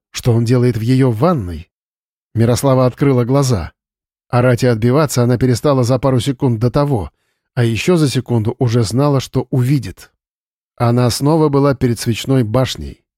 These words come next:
Сидела на сырой земле, обхватив виски руками.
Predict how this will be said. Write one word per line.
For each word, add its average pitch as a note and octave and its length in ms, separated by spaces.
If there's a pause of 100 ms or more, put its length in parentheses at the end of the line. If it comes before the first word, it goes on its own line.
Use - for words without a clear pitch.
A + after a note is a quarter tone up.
(240)
Сидела C3+ 460
на C3+ 100
сырой C3 320
земле, B2 380
обхватив - 560
виски B2+ 320
руками. A#2 680